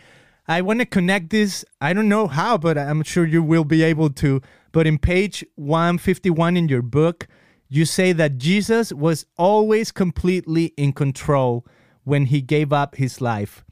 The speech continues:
His life was not taken, but rather he laid it down. Um,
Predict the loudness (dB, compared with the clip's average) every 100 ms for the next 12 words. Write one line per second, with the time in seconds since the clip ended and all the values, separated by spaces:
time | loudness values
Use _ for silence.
0 | _ _ _ -6 -4 0 0 -2 -2 -4
1 | 0 0 -2 -4 -4 -2 -4 -4 -6 -10
2 | _ -4 -2 0 0 2 0 0 0 2
3 | 0 0 -2 0 0 -4 -8 _ _ _
4 | _ _ -4 0 -2 -4